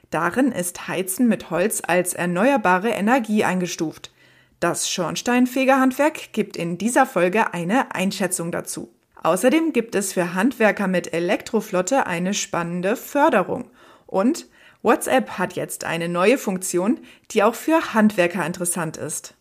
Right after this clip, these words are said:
Mein Name ist Eileen und wir beginnen mit dem Thema Heizen mit Holz. Holz ist im Heizungsgesetz als erneuerbare Energie eingestuft und der Einbau von Pelletheizungen soll gefördert werden.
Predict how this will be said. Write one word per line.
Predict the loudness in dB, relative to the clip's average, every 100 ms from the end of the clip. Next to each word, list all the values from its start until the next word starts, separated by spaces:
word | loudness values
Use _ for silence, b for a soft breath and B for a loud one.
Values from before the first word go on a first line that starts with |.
| _ _ _ _ _
Mein | 0 4 6
Name | 6 4
ist | 2
Eileen | 0 2 4 4
und | 4 4
wir |
beginnen | 0 2 4 6 6
mit | 4 2
dem | -2 -2
Thema | 0 4 6 4 2
Heizen | -4 -6 -4 -2 0
mit | 2 2 -2
Holz. | -4 -4 -2 -4 -6 _ _ b b b -2
Holz | 4 4 4 -2
ist | -4 -4 -2
im | -2 0
Heizungsgesetz | 2 2 2 -2 -2 -2 0 0 -4 -2
als | -4 0
erneuerbare | 2 4 6 4 2 0 0 0
Energie | 2 4 4 2 2
eingestuft | 2 0 -2 0 -2 -2 -18 B B
und | 2 4
der | 2 0
Einbau | -2 4 4
von | 2 0 -2
Pelletheizungen | -4 0 2 2 0 -2 -2 0 2 2
soll | 0 0 2
gefördert | 4 2 0 -2 0 -2 0
werden. | -2 -2 -6